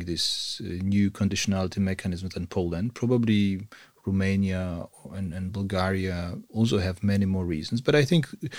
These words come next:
but there's no, no, not much talk about Romania and Bulgaria at this stage. Uh, they shouldn't fear that, that this, this mechanism could be enacted against them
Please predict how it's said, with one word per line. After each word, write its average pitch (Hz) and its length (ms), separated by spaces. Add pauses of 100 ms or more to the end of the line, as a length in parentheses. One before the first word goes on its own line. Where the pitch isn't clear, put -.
(380)
but 127 120
there's 131 240
no, 135 220
no, 123 280
not 110 600
much 110 400
talk 123 260
about 101 380
Romania 98 460
and 90 200
Bulgaria 110 520
at 101 260
this 110 160
stage. 110 500
Uh, 107 240 (560)
they 104 80
shouldn't 113 380
fear 127 560
that, 90 360
that 95 280
this, - 420
this 95 420
mechanism 98 500
could 107 200
be 98 160
enacted 98 420
against 92 400
them 104 380